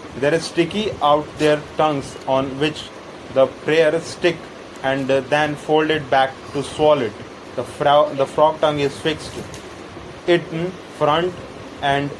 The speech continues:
free at the back। ठीक है, ये क्या हुआ इसका? आधा आंसर हुआ। ठीक है, आधा हुआ। आधा कहाँ है अब? आधा इधर है, दिखा यहाँ पे। Butterfly have pressing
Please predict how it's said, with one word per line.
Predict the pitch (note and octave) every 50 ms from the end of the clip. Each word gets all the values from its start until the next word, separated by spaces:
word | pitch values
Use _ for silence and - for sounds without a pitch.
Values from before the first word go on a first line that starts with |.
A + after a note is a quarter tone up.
| - -
free | - - D3+ D#3 E3+ F3+
at | E3+ E3 D3+
the | C#3+ C3+
back। | B2+ - A#2+ G#2+ - - - - - - - -
ठीक | E3 D#3+ D3+
है, | G3 F3+ D3 - - - - - - -
ये | C3+
क्या | B2+ - F3 F3
हुआ | F3+ F3+ F3 E3+ D3+
इसका? | C3+ - - C3
आधा | A2 - B2+ B2+ B2 B2+ C3 D3
आंसर | C#3+ C#3 B2+ A#2+ A2+ - A2+ G#2+ A2+ G2+
हुआ। | G2+ G2+ G#2 - - - - - - - - - - - - - - - - - - - - - -
ठीक | - D3+ C#3+
है, | F3+ F3+ E3+
आधा | - C3 C3 B2 B2+ D3+
हुआ। | C#3 B2+ A#2+ G#2+ G#2 G2+ G#2 - - - - - - -
आधा | A#2 B2+ D3+ D3+
कहाँ | D3 D#3+ D#3+ F3 F3 F3+
है | E3 C#3+ A#2+
अब? | G#2 G2 G2 - - - - - - - - - - - - - - - - - - - - - - - - - - - - - - -
आधा | A2+ A#2 A2+ C#3 C3
इधर | B2 B2 A#2+ B2+ A#2+ A2
है, | G#2+ G2+ G2+ - - - - - - - - - - - - - -
दिखा | G3 F#3+ E3+ E3
यहाँ | D#3+ D3+ C#3+ C#3 -
पे। | E3+ E3+ E3 E3 - - - - - - - - - - - - - - - - - - - - - - - - - - A2
Butterfly | B2 C#3 C#3 C#3+ E3+ F3+ E3+ E3+ F#3+ F#3 F#3 F3+ F3
have | D3 E3 D3+ D3 C#3+ C3+ C3+ D#3 E3+ E3+ - - - - - - - - - - - - - - - - - - -
pressing | - D3+ D3+ D3 - G3+ F#3 D3